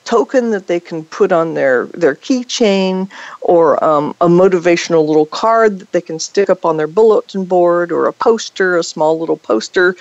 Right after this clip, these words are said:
for their refrigerator, you know, a magnet that has an inspirational saying.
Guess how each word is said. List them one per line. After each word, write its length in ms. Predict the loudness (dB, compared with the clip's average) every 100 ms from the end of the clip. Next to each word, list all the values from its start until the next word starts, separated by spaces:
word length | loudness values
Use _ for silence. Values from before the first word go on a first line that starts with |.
| -16 -2
for 160 | 2
their 160 | 4 4
refrigerator, 1000 | 2 2 0 0 2 4 6 4 2 0 _ -14 -8
you 80 | -4
know, 140 | -2
a 60 | 0
magnet 500 | 2 4 2 0 -2
that 160 | -2 -2
has 200 | -4 -4
an 80 | -4
inspirational 720 | -4 -6 -2 0 0 -4 -8
saying. 540 | -2 0 0 0 -4